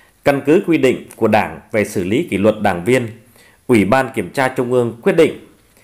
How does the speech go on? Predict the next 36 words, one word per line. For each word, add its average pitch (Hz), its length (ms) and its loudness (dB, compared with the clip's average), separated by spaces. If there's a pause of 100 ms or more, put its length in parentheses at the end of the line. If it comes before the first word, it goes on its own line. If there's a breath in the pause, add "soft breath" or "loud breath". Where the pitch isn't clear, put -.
(220 soft breath)
thi 151 160 6
hành 120 280 0
kỷ 101 100 -4
luật 107 220 2 (220)
cảnh 101 200 -2
cáo 113 300 0
với 151 120 0
ông 131 260 0
Phan 127 180 -2
Đăng 117 180 -4 (200)
Tuất, 165 140 2 (680 soft breath)
nguyên 143 540 2
Bí 147 200 -4
thư 160 160 -4
Đảng 101 240 0
ủy, 82 340 -4 (160)
nguyên 139 360 0
Chủ 95 180 -2
tịch 107 140 0
Hội 104 80 0
đồng 95 200 0
Quản 92 260 0
trị 107 320 -2
Tổng 90 200 0
Công 120 200 -4
ty 123 200 2
Cổ - 160 0
phần 90 240 -2 (540 loud breath)
Bia 135 200 4
Rượu 120 300 0
Nước 160 200 -4
Giải 101 200 0
Khát 151 300 -4
Sài 107 200 -2
Gòn 95 240 0
Sabeco. 113 640 0